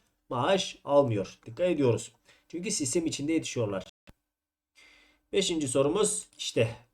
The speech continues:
Biz Dikkat edeceğiz bu soruya. Bin altı yüz doksan dokuz yılında yapılan Karlofça Antlaşması ile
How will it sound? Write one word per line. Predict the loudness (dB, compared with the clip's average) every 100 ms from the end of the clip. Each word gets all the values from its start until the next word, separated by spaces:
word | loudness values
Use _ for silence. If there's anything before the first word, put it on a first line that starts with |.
| _ _ _ _ _ _ _ _ _ _ _ _ _ _ -20 -20 _ _ _ _ _ _ -2
Biz | 0 2 0 -4 -12 _ _ _ -6
Dikkat | -2 4 6
edeceğiz | 6 0 -4
bu |
soruya. | -6 -4 -2 -4 -8 _ _ _ _ _ _ 2
Bin |
altı | 6 6 6
yüz |
doksan | 4 4 2
dokuz | 2 0
yılında | 2 2
yapılan | 2 0
Karlofça | 0 0 0 0
Antlaşması | -4 -6 -8 -4
ile | -2 -2 -4